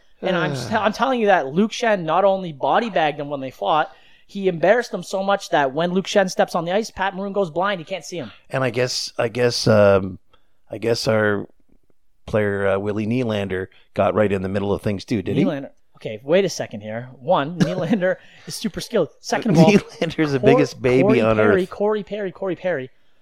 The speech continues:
Speaker 1: Oh, you're a tough guy. You grab Justin Hall.
Speaker 2: Corey Perry's a big
Speaker 1: Noel
Speaker 2: baby. I
Speaker 1: Acciari
Speaker 2: hate Corey Perry.
Speaker 1: Co-, Noel, Noel Acciari would fold Perry up
Speaker 2: But he
Speaker 1: and
Speaker 2: didn't.
Speaker 1: ship him off.
Speaker 2: He didn't.
Speaker 1: 'Cause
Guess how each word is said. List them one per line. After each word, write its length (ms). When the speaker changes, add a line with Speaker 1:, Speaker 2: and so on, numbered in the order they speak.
Speaker 1:
Oh, 200
you're 140
a 60
tough 200
guy. 100
You 100
grab 240
Justin 260
Hall. 480
Speaker 2:
Corey 260
Perry's 480
a 40
big 180
Speaker 1:
Noel 120
Speaker 2:
baby. 260
I 40
Speaker 1:
Acciari 300
Speaker 2:
hate 160
Corey 260
Perry. 240
Speaker 1:
Co-, 120
Noel, 420
Noel 320
Acciari 280
would 160
fold 600
Perry 280
up 320
Speaker 2:
But 100
he 60
Speaker 1:
and 40
Speaker 2:
didn't. 220
Speaker 1:
ship 140
him 120
off. 240
Speaker 2:
He 80
didn't. 380
Speaker 1:
'Cause 160